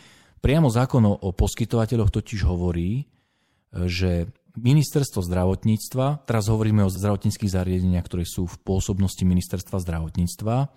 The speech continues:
tak Ministerstvo zdravotníctva vydá určitý predpis, ktorým stanoví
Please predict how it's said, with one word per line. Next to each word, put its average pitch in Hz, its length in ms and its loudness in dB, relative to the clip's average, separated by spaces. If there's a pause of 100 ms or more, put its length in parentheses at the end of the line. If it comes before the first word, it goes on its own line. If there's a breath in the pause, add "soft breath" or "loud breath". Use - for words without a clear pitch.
(240 soft breath)
tak 85 160 -8
Ministerstvo 143 560 2
zdravotníctva 101 960 0
vydá 131 400 2
určitý 107 480 -2
predpis, - 720 -4 (160)
ktorým 101 320 2
stanoví 104 640 0